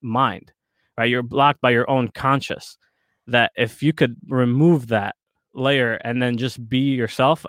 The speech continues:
like, again, you're, it's like you're rebuilding. That's where you're rewiring unconsciously, because you're just experiencing different things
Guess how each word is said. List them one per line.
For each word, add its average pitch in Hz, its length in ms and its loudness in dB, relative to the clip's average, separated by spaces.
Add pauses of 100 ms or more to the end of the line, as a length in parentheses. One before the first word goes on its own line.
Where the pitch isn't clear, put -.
like, - 300 -12
again, 143 240 2
you're, 127 180 2
it's - 100 -10
like 160 140 -4
you're 127 160 -2
rebuilding. 127 800 -2
That's 135 160 -4
where 151 100 0
you're 127 240 -2
rewiring 131 640 0 (320)
unconsciously, 139 920 -6 (640)
because 135 440 0
you're 131 160 0
just 120 260 -4
experiencing 143 800 -4
different 120 380 -6
things 143 340 -8